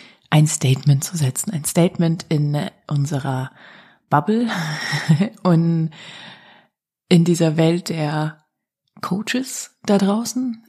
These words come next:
und, ähm, bring die Dinge heute einfach mal mit sehr viel Sarkasmus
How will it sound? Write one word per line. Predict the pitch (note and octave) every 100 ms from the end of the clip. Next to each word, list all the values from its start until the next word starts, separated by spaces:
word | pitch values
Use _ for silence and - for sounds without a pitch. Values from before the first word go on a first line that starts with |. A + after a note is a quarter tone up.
| -
und, | F3 F3 E3+ E3+ F3 - -
ähm, | F3 E3+ E3 E3 E3+ F3 _ _ _ _ _ _ _ _ -
bring | A3+ G#3
die | E3+
Dinge | E3+ E3
heute | D3+ D#3
einfach | D#3+ D#3+ E3
mal | D#3+ D3+ D3+ -
mit | F#3 F3 F3+ - - -
sehr | E3 F3
viel | F3 D#3
Sarkasmus | D3+ - F3+ - G#3 -